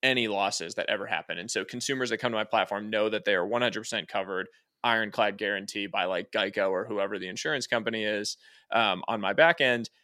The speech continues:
And I would have to figure out a way to make the economics work so that I could cover that. You know, I'd have, like, a lower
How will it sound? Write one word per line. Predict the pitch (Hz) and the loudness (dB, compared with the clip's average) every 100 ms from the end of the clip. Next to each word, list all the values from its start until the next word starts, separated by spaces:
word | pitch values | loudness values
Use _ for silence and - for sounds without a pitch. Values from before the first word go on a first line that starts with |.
| _ - | _ 4
And | 135 123 - | 6 6 8
I | 131 | 8
would | 135 | 10
have | 127 | 8
to | - | 6
figure | 120 113 | 6 8
out | 107 | 8
a | |
way | 107 | 6
to | 104 | 2
make | 98 - | -2 0
the | |
economics | 92 110 139 143 107 | -2 0 2 2 0
work | 110 104 107 | -2 -2 -2
so | 101 | -4
that | 92 | -2
I | 95 | -2
could | - | -6
cover | - 143 110 95 | 0 0 2 0
that. | 82 101 117 | 2 2 0
You | 113 | -4
know, | 98 | -4
I'd | 104 | 0
have, | 101 98 | 0 0
like, | 101 92 - | -4 -4 -2
a | 110 | -2
lower | 101 104 104 98 92 | 2 2 2 0 0